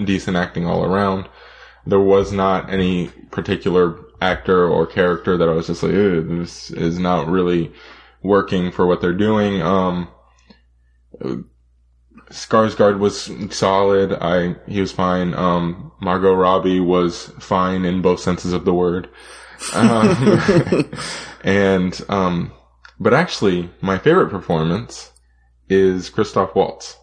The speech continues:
I know you might disagree with me here, 'cause I think we had a little bit of a brief discussion after the movie about this. We tried to save it for the podcast, but I actually really, like, I'm not the biggest Christoph Waltz fan. I think he kinda does the same thing in every movie,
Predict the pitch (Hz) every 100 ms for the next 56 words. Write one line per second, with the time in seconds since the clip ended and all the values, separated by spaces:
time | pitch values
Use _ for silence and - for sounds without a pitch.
0 | _ - - - 101 120 139 127 127 160
1 | 151 131 120 113 101 98 82 85 90 87
2 | 87 87 73 95 98 85 104 104 104 98
3 | 104 95 95 92 90 - 120 117 104 -
4 | 98 90 104 90 90 - 87 82 80 85
5 | 87 87 85 80 92 90 - 80 76 87
6 | 87 87 92 87 - - 85 - 90 85
7 | 92 87 95 - 92 85 - - - -
8 | - - 123 143 143 - 139 127 92 98
9 | 110 117 101 101 87 - 127 165 117 104
10 | 98 - - 98 95 87 90 85 - 85
11 | 87 85 107 98 110 98 90 87 101 92
12 | 87 87 85 85 82 92 95 104 117